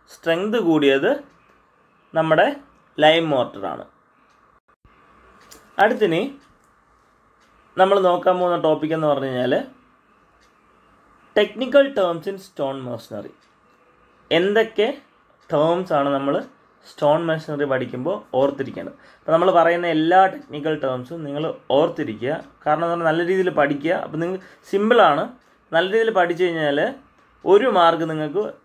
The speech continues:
ഏതൊരു exam എഴുതി കഴിഞ്ഞാലും ഈ ഒരു ടോപ്പിക്കിൽ നിന്ന് നിങ്ങൾക്ക് ഒരു mark പ്രതീക്ഷിക്കാം. അതുകൊണ്ട്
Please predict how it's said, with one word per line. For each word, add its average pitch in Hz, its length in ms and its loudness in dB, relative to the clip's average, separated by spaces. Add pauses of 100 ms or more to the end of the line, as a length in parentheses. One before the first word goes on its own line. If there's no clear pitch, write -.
(220)
ഏതൊരു 233 480 4
exam 170 280 -4
എഴുതി 151 180 -2
കഴിഞ്ഞാലും 143 400 -4 (320)
ഈ 180 100 -6 (100)
ഒരു 180 100 2 (100)
ടോപ്പിക്കിൽ 143 440 -2
നിന്ന് 143 240 -8
നിങ്ങൾക്ക് 131 340 -6 (600)
ഒരു 170 220 4 (100)
mark 139 400 0 (160)
പ്രതീക്ഷിക്കാം. 135 720 -6 (200)
അതുകൊണ്ട് 143 480 -2